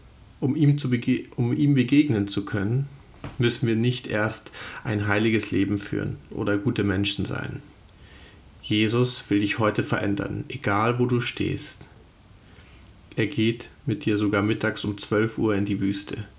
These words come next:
Er begegnet dir in deiner größten Angst, deiner größten Scham,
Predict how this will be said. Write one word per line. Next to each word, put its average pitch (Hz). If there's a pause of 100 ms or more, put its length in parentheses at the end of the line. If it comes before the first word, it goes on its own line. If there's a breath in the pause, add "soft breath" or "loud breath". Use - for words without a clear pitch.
(440 loud breath)
Er 123
begegnet 123
dir 104
in 107
deiner 98
größten -
Angst, 110
deiner 101
größten 113
Scham, 107